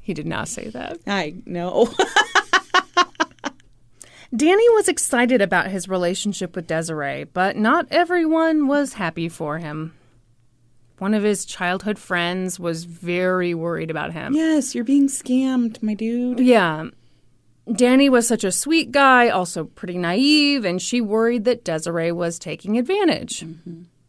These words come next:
Speaker 1: So she went to the police. She told them about the situation, said, "I'm concerned about my friend." And she ended up speaking with this detective,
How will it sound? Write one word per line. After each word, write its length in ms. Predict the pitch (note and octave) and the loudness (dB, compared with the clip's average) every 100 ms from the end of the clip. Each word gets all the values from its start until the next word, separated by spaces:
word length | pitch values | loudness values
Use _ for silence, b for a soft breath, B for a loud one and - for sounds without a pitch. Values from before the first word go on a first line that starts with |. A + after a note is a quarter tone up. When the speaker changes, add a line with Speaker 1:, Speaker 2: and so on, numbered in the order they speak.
| - | -6
Speaker 1:
So 180 | - A#3+ | 0 2
she 140 | E4+ | 2
went 160 | C5+ A#4 | 2 2
to 80 | |
the 80 | F4 | 0
police. 600 | B3+ C#4+ A3 - - - - _ _ _ _ _ | -2 -4 -4 -6 -8 -10 -16 _ _ _ _ _
She 140 | - A3 | -12 -2
told 260 | C4 C#4+ | 2 4
them 120 | C#4 C#4 | 6 4
about 240 | C4+ C4+ | 4 2
the 60 | B3+ | 0
situation, 760 | C4 B3 A#3+ G#3+ G#3+ G3 F#3+ | -2 0 2 2 2 -2 -4
said, 280 | F#3 D3 C#3 | -4 -6 -6
"I'm 120 | C3+ | -8
concerned 420 | D3+ E3 E3 A#3+ A3+ | -10 -10 0 2 4
about 180 | A#3+ | 2
my 80 | A#3+ | 0
friend." 580 | A3+ G#3 G3 F#3 F#3 G3 b b b b b - | -2 0 0 0 -2 -4 b b b b b 0
And 180 | C4 C4+ | 2 2
she 220 | D#4 G#3+ | -2 0
ended 240 | D#4 F#4+ | 0 2
up 120 | F#4+ - | 0 -6
speaking 580 | - C4+ B3 A#3+ A3 | -6 -6 -2 -2 0
with 160 | F#3 F#3 | -2 -4
this 180 | F#3+ - | -6 -6
detective, 800 | G3 F3 - E3+ - - - | -10 -12 -10 -12 -12 -14 -16